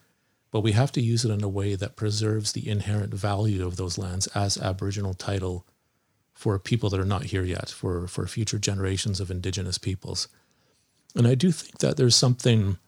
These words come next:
um, you know, there's something very, uh, uh, analogous to the idea of something like the public trust doctrine in the United States, this notion of,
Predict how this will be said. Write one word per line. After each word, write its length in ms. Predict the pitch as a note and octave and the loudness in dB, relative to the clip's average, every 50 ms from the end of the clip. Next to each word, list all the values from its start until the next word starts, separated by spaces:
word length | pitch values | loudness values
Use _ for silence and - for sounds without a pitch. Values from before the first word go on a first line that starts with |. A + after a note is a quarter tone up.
| _ _ _ _ _ _ _ _ _ _ _ _ _ | _ _ _ _ _ _ _ _ _ _ _ _ _
um, 560 | - G#2 G2+ G2+ F#2+ F#2+ F#2 F#2 F2+ A#2 G3 - _ _ _ _ _ - | -2 0 2 2 2 0 0 0 -2 -4 -6 -10 _ _ _ _ _ -6
you 80 | - A2 | -2 0
know, 80 | G#2+ | 0
there's 160 | G2+ A2+ A2 - | 2 2 2 4
something 300 | - A2+ A2 B2+ A2+ G#2+ | 4 2 2 2 2 2
very, 260 | G#2+ A2 G#2+ G#2+ G2+ G#2 - - - | 4 4 4 2 2 0 -2 -4 -4
uh, 460 | A#2 G#2 G2 F#2+ F#2 F2+ F#2 F2+ - C3+ - - _ _ _ _ _ - | -2 -2 0 0 -2 -2 -4 -4 -6 -8 -10 -12 _ _ _ _ _ -10
uh, 240 | G2+ G2+ G#2 A2 A#2 - _ _ _ _ _ _ _ _ _ _ _ _ _ _ _ _ _ _ _ _ _ _ _ _ _ _ - | -8 -8 -8 -8 -12 -14 _ _ _ _ _ _ _ _ _ _ _ _ _ _ _ _ _ _ _ _ _ _ _ _ _ _ -6
analogous 760 | D#3 C#3 A#2 A#2 A2 A2 A#2 C3+ D#3 D3 C#3+ D#3 D3+ - - - | -2 2 4 4 4 4 4 4 4 4 4 4 2 2 2 0
to 360 | - - - B2+ A#2 A2 G#2+ | 2 2 4 4 4 4 2
the 220 | - A2+ - - | 2 0 -2 0
idea 400 | G2+ G#2 G#2 G2 G2+ G#2+ A2 G#2+ | 0 0 0 0 0 2 2 2
of 100 | G2+ F#2+ | 2 2
something 240 | - G#2+ G#2+ G#2 G#2+ | 0 0 0 0 -2
like 140 | G#2 G2 F#2+ | -2 -2 -4
the 100 | - G2 | -6 -8
public 400 | - - - A2 G#2 G#2 G2+ - | -8 -4 -4 -4 -2 -4 -4 -2
trust 340 | - - G#2+ G#2 - - - | -2 0 0 2 2 0 0
doctrine 460 | B2 G#2+ G#2 A2 - - A#2 A2+ A2+ | 0 -2 -4 -4 -2 0 2 2 2
in 60 | A2+ | 2
the 60 | G#2+ | 2
United 360 | G#2 G2+ G2 G2 G2+ G2 - | 0 0 -2 -2 -2 0 0
States, 520 | - - - G#2 G#2 A2+ A#2+ - - - - - _ _ _ _ _ _ _ _ _ _ - | 0 0 2 2 0 0 2 0 0 0 -2 -6 _ _ _ _ _ _ _ _ _ _ -4
this 160 | - G#2+ - | -2 -2 0
notion 680 | A2 G#2 G#2 G#2+ A2+ A2+ - - A2+ G#2+ G#2 G#2 G#2 G#2 - - | 0 0 2 2 2 4 2 2 2 2 2 2 0 -2 -2 -2
of, 260 | G2+ G2 F#2 F#2 | -2 -2 -2 -4